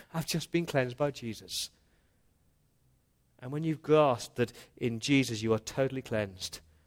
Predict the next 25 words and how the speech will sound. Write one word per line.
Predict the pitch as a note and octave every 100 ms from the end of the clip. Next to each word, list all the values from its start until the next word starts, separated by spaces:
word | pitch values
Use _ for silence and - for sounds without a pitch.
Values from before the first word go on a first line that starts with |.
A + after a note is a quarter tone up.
| _ _ _ -
you | B2+
do | E3+
strive | - - G2+ F2+
for |
purity. | G2 G2+ G2 - G#2 _ _ - - _ _ _ _ _
You | B2
do | C#3+
strive | C#3+ - A#2+ A2 G#2
to | -
live | G#2 G#2+ G2 - - _ _ _ _ _ _ _
in | G#2+
an | G#2+
unclean | C3 E3 - B2 G#2
world | F#2+ F2 F2+ G#2
and | G2
be | G2+
different. | G2 - G2 - - _ _ _ _ _ _ _ _ _ _ _ _ _ _ _ _ _ _ _ _
Someone | - A#2+ G#2+
said, | A#2 A2+
"If, | G#2 - - - -
if | A#2 -
Christians | E3+ D#3 - A2
were | A2+ A2+
as | A2
serious | - D3 C#3 A#2+ A2 -